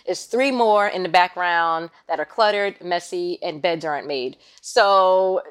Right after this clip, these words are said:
I would say that anyone looking for a home or looking to decorate their home needs to realize that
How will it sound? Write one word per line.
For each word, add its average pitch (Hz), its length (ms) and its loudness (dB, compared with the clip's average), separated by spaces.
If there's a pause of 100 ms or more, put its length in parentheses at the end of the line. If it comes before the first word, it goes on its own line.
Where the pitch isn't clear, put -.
(160)
I 208 160 6
would 240 180 -4
say 208 380 -4
that 185 220 0
anyone 214 640 -4
looking 190 420 -6
for 175 200 -4
a 170 40 -2
home 175 320 0
or 151 80 0
looking 190 340 -2
to 175 100 -6
decorate 165 560 -2
their 156 160 0
home 156 360 -2
needs 165 220 -8
to 175 100 -12
realize 156 580 2
that 156 260 2